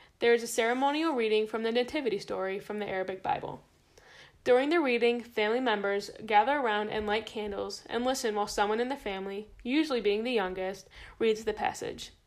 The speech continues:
When the story is finished, a bonfire is lighted using those same candles and a pile of thorns.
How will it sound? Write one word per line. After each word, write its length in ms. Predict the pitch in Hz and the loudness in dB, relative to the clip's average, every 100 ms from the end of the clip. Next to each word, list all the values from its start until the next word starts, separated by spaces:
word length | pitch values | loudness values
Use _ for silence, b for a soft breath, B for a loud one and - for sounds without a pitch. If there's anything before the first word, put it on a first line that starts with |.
| _ _ B B B | _ _ B B B
When 140 | - 254 | 0 0
the 60 | |
story 360 | 254 247 226 285 | 2 4 4 4
is 140 | 330 | 0
finished, 420 | - 240 247 240 - | 0 2 2 -2 -2
a 80 | |
bonfire 480 | 208 208 220 247 269 | 4 4 6 4 4
is 180 | 294 - | 2 2
lighted 460 | 208 202 208 202 247 | 2 2 0 -2 -4
using 380 | 226 220 220 | -4 -2 -2
those 180 | 208 202 | -2 -4
same 240 | - 240 294 | 0 0 0
candles 540 | 277 247 247 254 254 | 0 0 2 0 0
and 120 | 240 | -2
a 40 | 247 | -2
pile 360 | - 196 208 | 0 0 2
of 80 | 220 | 0
thorns. 440 | - - - - | -2 -2 -4 -12